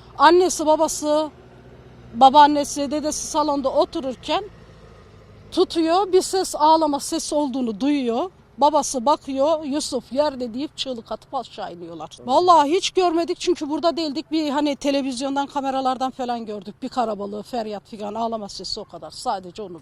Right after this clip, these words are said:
biliyoruz. Vallahi bildiğim kadarıyla yedi yaşında, ilkokul bire mi, ikiye mi öyle bir şey gidiyor. Asla hiç zannetmiyorum. Özellikle karyolayı camın önüne koymuşlar ki cam açılmasın diye.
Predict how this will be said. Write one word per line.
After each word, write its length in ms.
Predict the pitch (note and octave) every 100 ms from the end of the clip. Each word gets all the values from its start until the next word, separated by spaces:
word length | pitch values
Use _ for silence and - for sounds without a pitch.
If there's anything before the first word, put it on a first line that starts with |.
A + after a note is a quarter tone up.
| -
biliyoruz. 420 | D#3 - - - B3+
Vallahi 360 | D4+ F4+ D#4
bildiğim 360 | D4 E4 F4 F#4
kadarıyla 480 | E4 D#4 D#4+ E4 E4+
yedi 220 | D4 C#4
yaşında, 540 | B3+ - B3 B3+ F4
ilkokul 520 | D4+ D4+ D4+ C4+ D4+ A#3
bire 200 | C4+ D#4
mi, 100 | A#3+
ikiye 280 | - D4
mi 120 | C#4 A#3+
öyle 120 | G#3+
bir 40 |
şey 260 | - - F#3
gidiyor. 280 | E3 - D3 -
Asla 600 | A#3+ B3+ - A#3+ G#3 G#3
hiç 140 | A3+ -
zannetmiyorum. 840 | A#3 A3 A3+ A3 C4 A#3+ B3+ -
Özellikle 1000 | C4 B3 A3 C4 C#4 D#4+ - C4+ C#4+ G4 - - - _
karyolayı 960 | - B3 B3+ C4+ C#4+ C#4+ C#4+ C#4+ B3+ E3+ _ _ F#3
camın 340 | A#3+ B3+ D4+
önüne 260 | D4 D4 D4+
koymuşlar 640 | - C#4 C#4+ - D#4+ D4
ki 160 | - A#3+
cam 200 | C4 C4+
açılmasın 720 | G3 - A3 F#3+ F#3 - E3
diye. 220 | D#3 E3